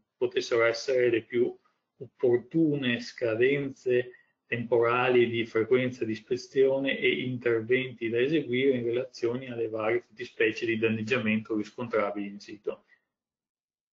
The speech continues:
Alcuni documenti tecnici, eh, sono stati redatti,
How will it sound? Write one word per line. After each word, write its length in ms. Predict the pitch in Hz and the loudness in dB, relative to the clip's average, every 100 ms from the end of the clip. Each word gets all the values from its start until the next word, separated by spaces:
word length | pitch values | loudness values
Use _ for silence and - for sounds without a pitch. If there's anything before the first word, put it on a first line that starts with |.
| _ _ _ _ _ - | _ _ _ _ _ -4
Alcuni 440 | 156 151 220 202 | 0 2 4 6
documenti 680 | 156 147 156 151 156 147 139 | 6 4 2 2 0 -2 -4
tecnici, 800 | 143 139 139 135 127 - 117 113 | 2 2 2 -2 -6 -4 -2 0
eh, 200 | - 127 | 0 -2
sono 260 | 117 - 120 | -6 -8 -8
stati 340 | 113 123 - 117 | -4 -4 0 2
redatti, 840 | 117 123 135 - - 123 120 | 4 2 0 -4 -2 -2 -2